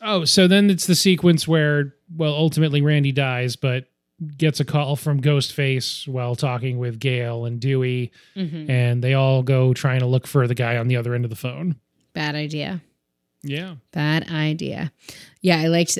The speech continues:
Speaker 2: I liked the cameraman's, like, fear and reactions and that. Lo-, loved the blood pouring out of the car.
Speaker 1: Yes. Did you think Randy
Speaker 2: Yes,
Speaker 1: was
Speaker 2: yes.
Speaker 1: gonna die in this movie?
Speaker 2: N-,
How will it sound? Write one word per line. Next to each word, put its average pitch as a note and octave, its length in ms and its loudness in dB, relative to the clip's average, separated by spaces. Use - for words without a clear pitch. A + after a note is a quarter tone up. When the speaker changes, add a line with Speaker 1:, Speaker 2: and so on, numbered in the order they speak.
Speaker 2:
I G3 40 -2
liked F3+ 360 2
the F3 80 0
cameraman's, D3+ 800 -2
like, D#3 320 -8
fear C#3 480 -4
and C#3 140 -2
reactions C#3+ 680 -6
and D3 100 -6
that. C#3+ 380 -4
Lo-, F#3 300 2
loved D#3 380 -4
the E3 80 -8
blood D3 340 -4
pouring C#3+ 240 -2
out C3+ 140 -4
of C3 60 -6
the C3 60 -10
car. B2+ 460 -6
Speaker 1:
Yes. - 600 -8
Did D#3 140 2
you D#3+ 100 6
think E3+ 180 4
Randy D#3 300 2
Speaker 2:
Yes, D#3 80 4
Speaker 1:
was D#3 160 6
Speaker 2:
yes. - 80 -4
Speaker 1:
gonna D3+ 180 4
die D3+ 540 0
in D#3+ 140 -2
this E3 180 -2
movie? F#3+ 460 -4
Speaker 2:
N-, G4+ 80 -10